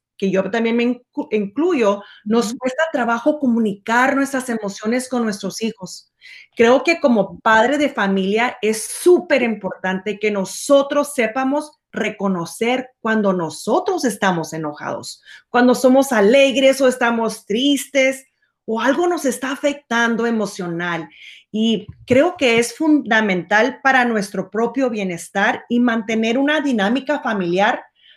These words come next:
Speaker 1: más sana en casa y más respetuosa en nuestro hogar.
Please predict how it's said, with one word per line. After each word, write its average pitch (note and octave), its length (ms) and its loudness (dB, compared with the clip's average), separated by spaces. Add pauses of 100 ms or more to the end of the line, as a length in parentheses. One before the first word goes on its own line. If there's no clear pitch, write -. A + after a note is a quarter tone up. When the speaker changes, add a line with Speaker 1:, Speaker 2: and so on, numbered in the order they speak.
(200)
Speaker 1:
más G3 320 0
sana G3+ 480 0
en E3+ 100 -4
casa - 540 -12 (100)
y G#3 100 -2
más G#3+ 300 0
respetuosa G3+ 1040 -2
en F3+ 140 -4
nuestro D#3+ 340 -8
hogar. D3+ 300 -8